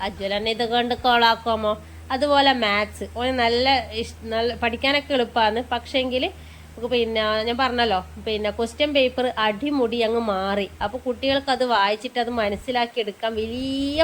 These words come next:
പാടുപെടുന്നുണ്ട്. അപ്പം അതുകൊണ്ട് തന്നെ കേരള സിലബസിൽ വന്ന മാറ്റം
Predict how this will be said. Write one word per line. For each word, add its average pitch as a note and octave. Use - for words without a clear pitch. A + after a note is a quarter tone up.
പാടുപെടുന്നുണ്ട്. G#3
അപ്പം B3
അതുകൊണ്ട് C4
തന്നെ C#4
കേരള G#3
സിലബസിൽ C4+
വന്ന B3
മാറ്റം C4+